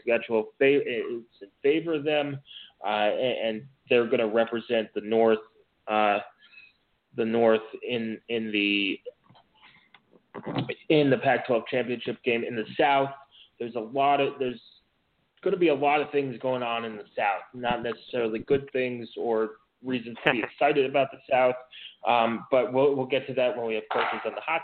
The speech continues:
Speaker 1: seat. But U S C, uh, should, i-, if they come out and played like they did at the end of last year, they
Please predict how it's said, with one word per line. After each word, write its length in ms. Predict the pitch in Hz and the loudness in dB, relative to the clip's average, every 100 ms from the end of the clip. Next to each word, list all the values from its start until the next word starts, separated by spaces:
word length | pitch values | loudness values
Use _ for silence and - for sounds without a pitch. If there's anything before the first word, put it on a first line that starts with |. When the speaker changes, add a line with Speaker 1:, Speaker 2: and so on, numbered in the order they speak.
| - | -4
Speaker 1:
seat. 240 | 123 123 _ - _ | -6 -6 _ -20 _
But 380 | - 131 117 - _ _ _ _ | 2 2 2 -12 _ _ _ _
U 280 | 147 143 156 | -8 2 4
S 80 | 143 143 - | 2 0 -6
C, 380 | 135 131 127 | -2 -2 -2
uh, 260 | - 107 107 - - | -6 -6 -8 -6 -6
should, 280 | 156 147 139 | 2 2 2
i-, 40 | 139 - - - | -2 -6 -20 -14
if 340 | 113 110 123 107 | -10 -8 -10 -10
they 100 | - | -12
come 220 | 113 - 143 | -10 -4 -2
out 160 | 139 | -2
and 100 | 123 | -4
played 260 | - 131 123 | -6 -4 -2
like 160 | 123 113 | -4 -6
they 140 | 113 | -8
did 140 | 123 120 | -8 -8
at 80 | |
the 120 | 110 110 | -6 -4
end 140 | 143 | -2
of 120 | 143 | 0
last 260 | 127 117 113 - | 2 0 0 -6
year, 340 | 120 113 113 - - _ _ | -2 0 0 -2 -20 _ _
they 140 | 110 | -4